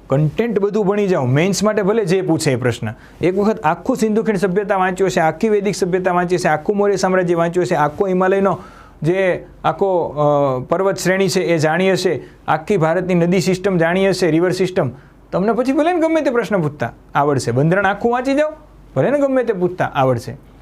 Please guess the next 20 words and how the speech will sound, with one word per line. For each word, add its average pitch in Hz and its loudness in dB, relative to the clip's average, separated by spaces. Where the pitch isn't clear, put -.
એટલે 120 0
ગ્રુપ 180 0
એ 202 0
હોય 214 2
કે 202 -2
ગ્રુપ 185 0
બી, 165 -2
તમારે 220 2
આખો 190 -2
સિલેબસ 214 -2
એક 185 0
વખત 175 -2
કમ્પ્લીટ 139 -2
કરવાનો 113 -4
છે - -20
અને 117 -2
પછી 165 0
આગળ 131 2
વધવાનું 110 -4
છે. - -20